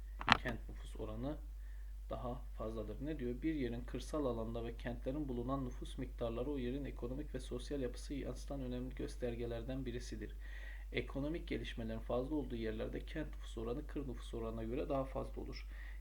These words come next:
Yani kentleşme hangi bölgede daha fazladır? Şimdi baktığımızda kentleşme hangi bölgede daha fazladır?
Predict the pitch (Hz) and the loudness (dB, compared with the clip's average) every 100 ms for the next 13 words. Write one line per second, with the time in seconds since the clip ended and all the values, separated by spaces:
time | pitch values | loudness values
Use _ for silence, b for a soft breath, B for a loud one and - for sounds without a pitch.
0 | - 127 123 123 - 139 135 - 143 - | -4 -2 0 -2 0 0 0 0 0 0
1 | 180 - - - - 165 170 127 120 113 | -2 -2 -4 -4 4 4 4 2 0 0
2 | 117 113 117 120 151 131 131 139 127 120 | 0 0 0 0 0 0 2 2 2 0
3 | 117 120 - - 156 139 135 143 - 165 | 2 0 -2 -4 -2 0 0 0 0 0
4 | 147 123 131 - 139 131 - 143 - 151 | 0 0 -2 -2 -2 -2 0 -2 0 -2
5 | - 151 139 - 131 135 131 147 139 127 | 0 0 0 -2 -2 -2 -2 0 0 0
6 | - 123 117 101 - | -2 -4 -4 -6 -6